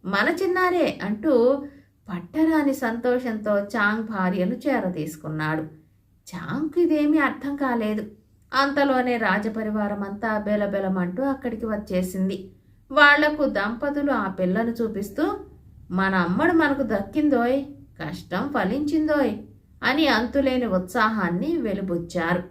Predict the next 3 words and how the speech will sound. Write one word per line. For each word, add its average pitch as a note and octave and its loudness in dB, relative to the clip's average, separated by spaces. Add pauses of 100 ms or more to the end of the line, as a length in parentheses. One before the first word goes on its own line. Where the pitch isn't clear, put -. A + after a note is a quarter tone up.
(480)
అప్పుడు F3 -2
అవగాహనైంది C#4+ 0
చాంగుకు. B3 -2